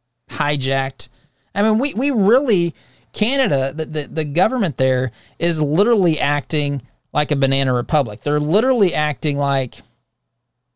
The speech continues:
I, I mean, they're acting like Cuba or Venezuela or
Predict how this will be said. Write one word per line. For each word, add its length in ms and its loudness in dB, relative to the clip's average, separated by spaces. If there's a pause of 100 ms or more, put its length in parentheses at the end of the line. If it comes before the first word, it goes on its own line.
(240)
I, 100 -12 (840)
I 140 -2
mean, 240 -4
they're 200 2
acting 640 -2 (420)
like 380 -2
Cuba 480 0 (420)
or 80 0
Venezuela 920 0 (440)
or 360 2